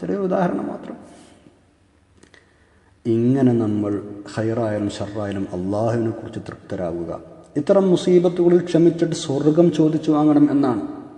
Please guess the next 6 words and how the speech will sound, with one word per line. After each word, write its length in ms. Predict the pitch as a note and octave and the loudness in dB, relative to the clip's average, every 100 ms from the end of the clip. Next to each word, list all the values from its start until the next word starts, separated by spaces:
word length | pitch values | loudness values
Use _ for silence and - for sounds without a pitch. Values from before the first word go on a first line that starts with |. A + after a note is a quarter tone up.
| - | -20
വെറുതെ 340 | G#2+ A#2+ C3+ E3+ | -4 -4 2 2
ക്ഷമിക്കാൻ 500 | E3+ D3 D3 D#3+ D3 | 4 4 4 4 2
അള്ളാഹു 240 | C#3 C#3+ | 2 0
തആല 120 | D3 | 0
നമ്മളോട് 300 | C#3 C#3 C#3 | -2 -2 -2
പറഞ്ഞിട്ടില്ല. 720 | B2+ C3+ B2+ B2+ A#2+ - - | -2 -2 0 0 0 -2 -12